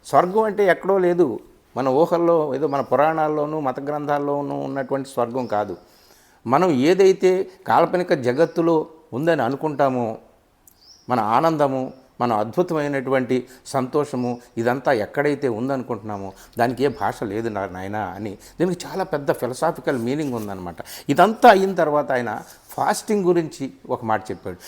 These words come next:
ఫాస్టింగ్ ఏమిటి? మన జీవితంలో చాలామంది ఆరోగ్యం కోసం ఫాస్టింగ్ చేస్తూ ఉంటారు.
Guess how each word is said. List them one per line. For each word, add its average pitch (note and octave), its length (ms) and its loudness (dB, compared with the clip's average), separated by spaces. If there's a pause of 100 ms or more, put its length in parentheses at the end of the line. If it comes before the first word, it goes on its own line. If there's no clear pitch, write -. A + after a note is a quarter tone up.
(160)
ఫాస్టింగ్ F3+ 480 -2
ఏమిటి? C#3+ 400 -4 (1120)
మన D#3+ 220 4
జీవితంలో E3 600 2 (100)
చాలామంది D#3+ 840 2 (200)
ఆరోగ్యం D#3+ 420 6
కోసం D3+ 280 -4
ఫాస్టింగ్ C#3+ 460 -8
చేస్తూ C#3 260 -2
ఉంటారు. A#2 260 -6